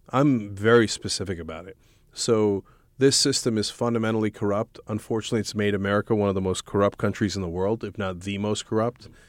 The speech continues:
Uh, and so if you're a progressive and you want change on climate issues, on guns, on wages, uh, on healthcare, you're not gonna get any of it because our politicians are bought.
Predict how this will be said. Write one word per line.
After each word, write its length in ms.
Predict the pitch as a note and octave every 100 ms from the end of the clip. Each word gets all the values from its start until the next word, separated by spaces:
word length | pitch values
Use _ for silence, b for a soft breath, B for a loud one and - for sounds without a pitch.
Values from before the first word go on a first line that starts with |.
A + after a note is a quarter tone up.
| b
Uh, 280 | G#2 G2 F#2
and 200 | G2+ G2+
so 380 | - A2+ G#2 G2 B B B
if 160 | A#2 G#2+
you're 140 | B2
a 40 | A#2
progressive 640 | A2+ G#2 G#2+ - B2 A2
and 140 | G#2
you 120 | G2+
want 280 | G2+ G#2+ G#2 - - _ -
change 460 | - A2 A2 G#2+ G#2+
on 320 | F#2+ F#2 F2+ b b b b
climate 440 | - A#2+ A#2 A2
issues, 760 | F#2+ F2+ - F#2+ F2+ E2+ E2 -
on 300 | G2 F#2+ F#2
guns, 800 | G#2 G#2+ G2+ F2+ E2+ E2+ - - _
on 340 | G#2+ F#2+ F#2 F#2
wages, 800 | G2+ G#2 F#2+ F#2+ E2 D#2+ - - -
uh, 240 | G2 F2+ -
on 160 | F#2+
healthcare, 720 | F2+ A2 G#2 - G#2 F2 D#2+ D#2+ b b b _
you're 120 | A2
not 160 | B2 C3
gonna 140 | C#3
get 200 | A#2 G#2 -
any 260 | C3 D3+
of 120 | A2+ G2+
it 180 | G#2
because 240 | A2+ G#2+ G2
our 120 | G2
politicians 680 | - A#2+ B2 A#2 - G#2+ G2+
are 140 | F2
bought. 460 | E2+ A2 A2 F#2